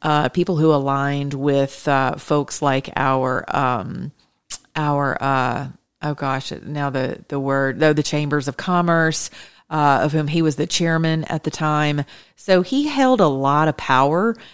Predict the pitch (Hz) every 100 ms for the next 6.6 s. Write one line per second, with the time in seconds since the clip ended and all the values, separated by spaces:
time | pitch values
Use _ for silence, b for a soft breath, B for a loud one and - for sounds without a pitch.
0 | _ 160 147 135 160 160 156 143 127 -
1 | 151 151 147 135 - 160 156 156 156 147
2 | - 147 151 147 143 - 151 156 - 147
3 | - 147 143 - 151 147 151 147 - 139
4 | 143 135 - 139 143 - 151 139 156 143
5 | - 151 - 165 160 156 156 147 139 135
6 | 139 - - 151 147 151